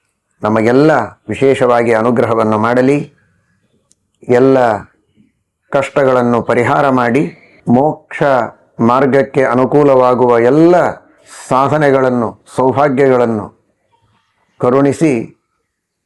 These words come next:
ಅನುಗ್ರಹಿಸಲಿ ಎಂಬುದಾಗಿ ರುಕ್ಮಿಣಿ ಸತ್ಯಭಾಮ ಸಮೇತನಾದ ಶ್ರೀಕೃಷ್ಣ ಪರಮಾತ್ಮನಲ್ಲಿ ಹಾಗೂ ನಮ್ಮ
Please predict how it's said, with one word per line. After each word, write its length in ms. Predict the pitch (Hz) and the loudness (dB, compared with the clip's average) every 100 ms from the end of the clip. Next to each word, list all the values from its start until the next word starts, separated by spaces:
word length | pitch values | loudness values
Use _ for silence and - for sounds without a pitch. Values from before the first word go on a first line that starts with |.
| _ _ _ - | _ _ _ -6
ಅನುಗ್ರಹಿಸಲಿ 760 | 120 156 156 143 135 131 127 123 | -2 0 2 2 0 0 2 2
ಎಂಬುದಾಗಿ 600 | 120 117 104 110 123 131 104 85 _ _ _ _ | 2 0 2 0 0 -2 -4 -10 _ _ _ _
ರುಕ್ಮಿಣಿ 400 | 113 110 120 123 123 | -4 -2 0 2 0
ಸತ್ಯಭಾಮ 680 | 120 110 123 110 127 123 123 | -2 -2 -2 0 0 0 0
ಸಮೇತನಾದ 640 | 120 117 117 120 117 110 | 0 0 0 0 0 0
ಶ್ರೀಕೃಷ್ಣ 500 | 110 117 110 107 - 117 | -2 -2 -2 -4 -4 -4
ಪರಮಾತ್ಮನಲ್ಲಿ 840 | 117 117 131 - 147 135 135 151 139 _ _ _ _ _ _ _ _ _ _ _ - | 0 0 -2 -4 -4 0 0 0 -2 _ _ _ _ _ _ _ _ _ _ _ -4
ಹಾಗೂ 340 | 123 127 139 135 117 - _ - _ _ _ _ _ | -2 -2 -2 -2 -4 -8 _ -20 _ _ _ _ _
ನಮ್ಮ 300 | - 120 131 | -2 2 2